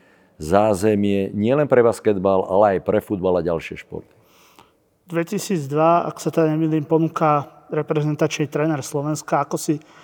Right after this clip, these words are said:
Speaker 2: spomínate na ten moment, kedy vám asi zatelefonovali alebo poslali list ešte tej dobe a že idete do toho?
Speaker 1: Tak bolo to na, e,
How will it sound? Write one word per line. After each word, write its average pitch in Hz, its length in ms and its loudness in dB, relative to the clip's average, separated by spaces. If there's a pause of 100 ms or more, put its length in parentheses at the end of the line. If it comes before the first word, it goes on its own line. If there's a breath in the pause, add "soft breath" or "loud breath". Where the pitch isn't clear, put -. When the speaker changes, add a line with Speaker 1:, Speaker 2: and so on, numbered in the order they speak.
(180 loud breath)
Speaker 2:
spomínate 160 560 2
na 147 80 0
ten 151 160 -2
moment, 143 480 -4
kedy 143 240 -4
vám 135 400 -4 (420)
asi - 240 -8
zatelefonovali 151 720 2
alebo 131 160 -8
poslali 143 400 -2
list 139 240 -2
ešte 143 240 -4
tej 147 160 -2
dobe 143 240 -2
a 139 160 -2
že 135 100 -4 (540 soft breath)
idete 143 400 -2 (240)
do 147 220 -8
toho? 120 320 -10 (420 soft breath)
Speaker 1:
Tak 131 160 0
bolo 139 400 6
to 101 400 6
na, 104 160 2
e, 95 180 0